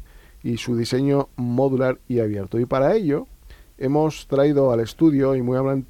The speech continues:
muy amablemente han aceptado la invitación, a los tres, eh, actores, eh, principales de esta película, de los cuales los tengo en la mesa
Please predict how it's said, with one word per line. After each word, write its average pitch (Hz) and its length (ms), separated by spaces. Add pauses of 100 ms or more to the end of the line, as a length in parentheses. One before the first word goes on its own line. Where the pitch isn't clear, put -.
muy 135 360
amablemente 143 440
han 117 360 (420)
aceptado 120 400
la 131 80
invitación, 151 580 (440)
a 113 420
los 110 280
tres, 139 380
eh, 104 580 (420)
actores, 139 680 (500)
eh, 113 160
principales 135 520
de 135 60
esta 135 180
película, 131 480 (680)
de 120 140
los 117 140
cuales 135 260
los 127 120
tengo 135 280
en 135 60
la 120 100
mesa 139 380